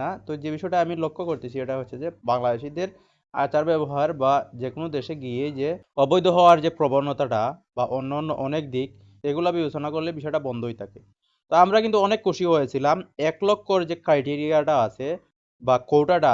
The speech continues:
আছে, এটা উঠানোর পর আমরা কিন্তু অনেকাংশে খুশি হয়ে গেছিলাম যে ভিসাটা খুলতে যাচ্ছে, আমরা অহরহ যেতে পারবো। তো এরই মধ্যে কিন্তু যখন এক লক্ষ কোটা উঠাই দিচ্ছে, তারপর চায়না কোম্পানিতে বা সরকারি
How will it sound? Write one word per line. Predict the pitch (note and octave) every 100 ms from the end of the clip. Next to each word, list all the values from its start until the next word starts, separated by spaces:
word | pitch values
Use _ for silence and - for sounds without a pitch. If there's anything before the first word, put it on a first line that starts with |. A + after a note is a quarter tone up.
| A2
আছে, | - D#3+ F3+ - -
এটা | C#3 E3+ D3+
উঠানোর | D3+ F#3 F#3 -
পর | C3+ E3 - C3+
আমরা | C#3 E3
কিন্তু | F3 D#3
অনেকাংশে | D#3 E3 E3 - -
খুশি | C#3 D3+
হয়ে | C#3+ A#2+
গেছিলাম | A#2 B2 C3+ D3
যে | E3+ A3 _ _ _ -
ভিসাটা | D3 F3 F#3 F#3+
খুলতে | E3 C3+ C3
যাচ্ছে, | B2+ F#3+ A3+ A#3 _ _ -
আমরা | C3+ D#3+ D3+
অহরহ | D#3 D#3 D3 C3
যেতে | A#2 G#2+
পারবো। | G#2 G2 F2+ _ _ _
তো | D#3 D#3+
এরই | F#3+
মধ্যে | G#3 - -
কিন্তু | F3 D#3+
যখন | D#3 F#3 D#3+
এক | D#3
লক্ষ | E3+ F3
কোটা | D3 D3+
উঠাই | D3 D#3+
দিচ্ছে, | B2 A#2+ A#2
তারপর | B2 D3+ F#3 F#3+
চায়না | D3+ C#3 C#3+
কোম্পানিতে | D3 D3+ D#3 F#3 E3+
বা | E3
সরকারি | C#3+ C3+ D3